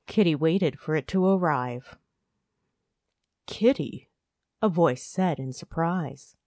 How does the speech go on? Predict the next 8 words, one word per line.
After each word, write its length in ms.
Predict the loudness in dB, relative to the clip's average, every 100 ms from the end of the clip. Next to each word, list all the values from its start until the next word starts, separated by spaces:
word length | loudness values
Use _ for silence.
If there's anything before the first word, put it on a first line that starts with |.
| _ _ _ _ _ 2
Kitty 240 | 4 4
glanced 440 | 6 6 4 2
over 320 | 2 2 0 -4
to 120 | -6
see 200 | -4 -4
Tristan 600 | -4 -4 -4 -4 -6 -4
beside 500 | -6 -4 0 0 -2
her, 280 | -4 -8